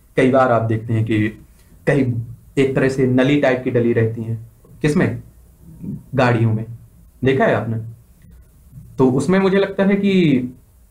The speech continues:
इसी तरह हमारे शरीर में भी आप देखते हैं धमनी होती है, सिरा भी होती है, समझे? तो उसी तरह हाल है। आप मध्य सिरा हो गया, पर्ड पटल, सिरा, मोमिक क्यूटिकल, ऊपरी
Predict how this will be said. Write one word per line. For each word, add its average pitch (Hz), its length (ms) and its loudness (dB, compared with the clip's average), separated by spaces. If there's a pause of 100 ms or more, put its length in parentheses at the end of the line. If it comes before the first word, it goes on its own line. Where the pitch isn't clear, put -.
(960)
इसी 202 220 2
तरह 196 160 4
हमारे 175 220 2
शरीर 147 280 0
में 165 140 2
भी 156 80 4
आप 135 120 2
देखते 127 280 -2
हैं 143 200 -2
धमनी 123 280 2
होती 120 260 0
है, 117 80 -2
सिरा 120 300 -2
भी 120 140 -2
होती 117 260 -2
है, 120 200 -10 (300)
समझे? 233 260 0 (280)
तो 139 60 2
उसी 123 300 0
तरह 123 300 -2 (140)
हाल - 120 -10
है। - 120 -16 (2750)
आप 131 220 2
मध्य 127 280 0
सिरा 123 240 0
हो 117 140 0
गया, 113 320 -2 (400)
पर्ड 123 260 2
पटल, 117 280 0
सिरा, 113 480 0 (320)
मोमिक 120 360 2
क्यूटिकल, 117 640 0 (200)
ऊपरी 123 300 2